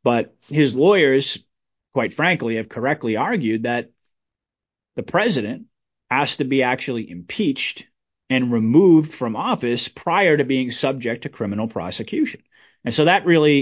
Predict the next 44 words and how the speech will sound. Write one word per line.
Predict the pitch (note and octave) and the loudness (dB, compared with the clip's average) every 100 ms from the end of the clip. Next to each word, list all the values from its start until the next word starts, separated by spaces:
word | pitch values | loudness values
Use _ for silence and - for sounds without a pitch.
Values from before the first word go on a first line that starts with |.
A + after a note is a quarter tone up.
| A#2 | 0
is | A#2+ | -4
what | C#3 A#2+ | -4 -6
the | A2+ | -8
question | - C3+ B2+ G#2+ | -4 -4 -4 -8
hinges | F#2 A#3+ G#3 A2+ | -4 -2 -2 -4
upon | - - F#2 | -8 -10 -12
right | E2 D#2 | -14 -16
now. | E2 B1 _ _ _ _ _ _ _ _ _ _ _ - | -18 -20 _ _ _ _ _ _ _ _ _ _ _ 0
But | C3 | 2
even | B2 | 2
though | A#2 A2 | 0 -2
the | B2 | -2
reality | A2 A#2 B2+ C#3 G#2+ G#2+ | -2 0 0 0 0 0
is, | B2 G#2+ | -2 -4
as | G#2+ | -8
we | G2 G#2+ | -6 -4
all | A#2 | -6
can | G#2+ G#2 | -6 -6
recognize, | C3 C3 G2 F2+ G#2+ A2 | -4 -4 -8 -8 -6 -6
is | G2+ G2 | -6 -6
that | G2+ F#2 - - | -6 -8 -16 -8
what's | A#2+ A2 | -6 -6
really | A2 C#3+ E3+ C#3 | 0 2 4 2
going | A#2+ G#2+ A2+ | 0 -4 -4
on | B2 G#2+ C3 | -4 -2 -4
is | A2+ | -4
that | A2 | -6
this | C3 B2+ | -6 -4
is, | B2+ A#2+ - - _ _ _ _ _ _ _ _ _ _ | -4 -4 -8 -14 _ _ _ _ _ _ _ _ _ _
if | C#3 B2 | -8 -2
nothing | C3 A#2 A2+ | -2 -2 -2
else, | D3 A2+ C3 | -2 -2 -4
the | C3 | -2
most | A#2 A2+ G#2 | -2 -4 -4
blatant | B2 A#2+ A#2 | -4 -2 -4
example | G#2+ B2 C3 A#2 | -6 -6 -6 -6
of | G#2+ | -6
election | G#2+ C3 C#3+ - E3 | -4 -4 -2 -2 -2
<laughs> | |
interference | F3+ D#3 D3+ D3+ D#3 D#3 - _ _ _ _ _ _ _ _ _ _ - | 0 0 0 0 0 -4 -10 _ _ _ _ _ _ _ _ _ _ -4
that | C#3 | 0
we've | E3 E3 | 2 4
ever | E3+ F#3 | 4 2
seen, | - C4+ D#4+ - | 0 -2 -2 -6